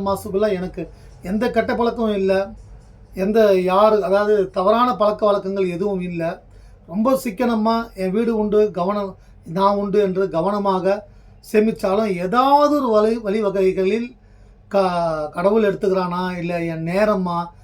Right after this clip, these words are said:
என்னன்னு தெரியல, மருத்துவ செலவு வந்துடுது, இல்ல வருமானம் திடீர்னு பிரேக் ஆயிடுது, எனக்கு ரெகுலரா கொடுக்கக்கூடிய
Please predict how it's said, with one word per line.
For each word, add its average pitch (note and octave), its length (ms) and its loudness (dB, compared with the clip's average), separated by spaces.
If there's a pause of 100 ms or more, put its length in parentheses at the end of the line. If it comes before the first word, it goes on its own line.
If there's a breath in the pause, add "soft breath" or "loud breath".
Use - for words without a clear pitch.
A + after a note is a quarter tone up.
(160)
என்னன்னு F#3+ 360 -4
தெரியல, E3 360 -4
மருத்துவ F#3 400 -2
செலவு F3 340 -4
வந்துடுது, E3 480 -10 (380 soft breath)
இல்ல F#3 200 0
வருமானம் G#3+ 540 0
திடீர்னு F#3+ 300 -2
பிரேக் F#3+ 340 -2
ஆயிடுது, D#3+ 480 -6 (300 soft breath)
எனக்கு F#3+ 280 -4
ரெகுலரா C4+ 560 4
கொடுக்கக்கூடிய A3 920 0